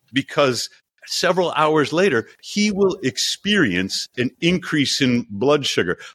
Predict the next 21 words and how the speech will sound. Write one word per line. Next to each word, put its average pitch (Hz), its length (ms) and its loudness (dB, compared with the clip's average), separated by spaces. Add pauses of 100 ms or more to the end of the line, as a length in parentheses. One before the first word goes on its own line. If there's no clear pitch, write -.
I 175 100 -4
had 185 120 -2
to 175 80 -2
teach - 380 -4
myself 156 480 -2
about 117 340 2
neoglucogenesis. 131 1300 0
I 143 80 -6
had 190 160 -4
to 165 80 -6
teach 190 320 -2
myself 175 360 0
everything 196 360 0
about 110 340 2
metabolism, 113 680 -2 (340)
and 123 100 0
I 127 80 4
knew 123 140 2
nothing 120 580 0
about 98 360 2 (100)
cold 87 420 0